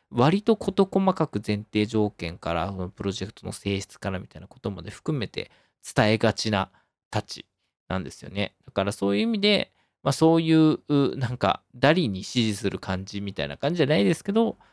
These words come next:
あの、割と細かく、う、伝えてあげた方がやっぱり自分の意図するようなものは出てくるし、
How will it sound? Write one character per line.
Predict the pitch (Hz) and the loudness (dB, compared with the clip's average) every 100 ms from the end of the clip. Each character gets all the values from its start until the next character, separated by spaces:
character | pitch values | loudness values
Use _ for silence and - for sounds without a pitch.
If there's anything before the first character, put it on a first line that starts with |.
| _ _ _ | _ _ _
あ | - 107 | 0 2
の、 | 104 98 73 | 2 2 -2
割 | 80 123 | -4 -4
と | 131 - | -4 -2
細 | 127 139 151 | -2 -2 -2
か | 156 | -4
く、 | - 175 190 - - _ _ | -2 0 0 -2 -6 _ _
う、 | - 98 87 90 - | -8 -6 -6 -8 -2
伝 | 104 | 0
え | |
て | 101 | 0
あ | 98 | -2
げ | 107 | -2
た | - | -2
方 | - 156 | 2 4
が | 170 | 4
や | 147 | 4
っ | - | 2
ぱ | 123 | -2
り | 113 | -2
自 | 107 | -2
分 | 101 107 110 | -2 -2 0
の | 151 139 - _ _ | 2 2 0 _ _
意 | 120 | -2
図 | 104 | 0
す | - 92 | 0 -2
る | 107 156 _ | -2 -4 _
よ | 117 104 | -4 -2
う | |
な | 90 | -2
も | 98 95 | -6 -6
の | 98 | -2
は | 110 | -2
出 | 110 110 | -2 -4
て | 110 | -6
く | 101 | -8
る | 113 | -8
し、 | - 202 151 | -8 -4 -4